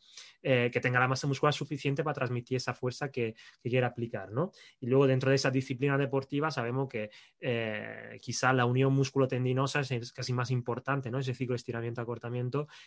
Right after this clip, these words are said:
que la propia contracción concéntrica del músculo como puede ser,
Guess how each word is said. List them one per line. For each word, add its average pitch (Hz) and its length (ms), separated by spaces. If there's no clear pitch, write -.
que 117 160
la 113 220
propia 135 340
contracción 123 640
concéntrica 120 580
del 120 120
músculo 123 420
como 127 220
puede 113 180
ser, 120 300